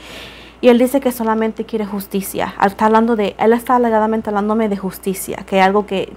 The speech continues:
que no es, que no ha sido s-, justicia no ha sido servida. Dice que él quiere justicia y que él está esperando justicia. Alegadamente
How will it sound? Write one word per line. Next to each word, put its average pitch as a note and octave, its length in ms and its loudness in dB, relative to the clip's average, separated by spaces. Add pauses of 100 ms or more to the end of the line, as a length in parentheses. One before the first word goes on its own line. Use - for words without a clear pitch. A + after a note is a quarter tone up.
que G3+ 100 -4
no F#3 160 -2
es, F#3+ 140 -6 (140)
que F#3+ 140 -4
no F3 120 -4
ha E3+ 60 -4
sido G3 240 2
s-, - 160 -10 (360)
justicia G#3 480 0
no F#3+ 60 2
ha F#3+ 40 -4
sido F#3+ 240 0
servida. F3+ 680 -4 (500)
Dice G#3+ 240 -2
que G3 120 -2
él F#3+ 80 -4
quiere G3 260 0
justicia G3+ 560 -2
y A3 40 -2
que G#3+ 80 -2
él F#3+ 60 2
está F#3+ 160 -6
esperando F#3 420 -4
justicia. F3+ 640 -6
Alegadamente E3+ 840 -2